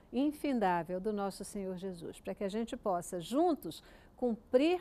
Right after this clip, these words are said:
a missão que o próprio Senhor nos entregou de ir e pregar o Evangelho a todas as pessoas. Que o Senhor proteja você, que ele te cubra de graça e de misericórdia, que você continue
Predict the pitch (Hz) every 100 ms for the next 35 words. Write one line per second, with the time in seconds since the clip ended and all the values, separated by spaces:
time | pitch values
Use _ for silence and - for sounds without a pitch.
0 | - 277 262 262 - 214 208 208 233 -
1 | - 240 269 302 302 302 - 269 226 226
2 | 240 226 247 233 254 196 185 170 170 196
3 | 233 330 349 - - 254 240 247 226 214
4 | 208 190 185 180 180 185 190 214 196 190
5 | 185 185 - 180 - 165 139 - - -
6 | - - - 233 - 269 226 208 220 -
7 | - - - 240 247 240 247 247 226 202
8 | 190 - - 202 202 208 208 208 226 -
9 | 247 247 190 185 190 180 202 220 220 214
10 | 208 196 196 202 190 202 190 - 190 180
11 | 175 175 233 220 233 - 233 233 233 -
12 | 233 214 180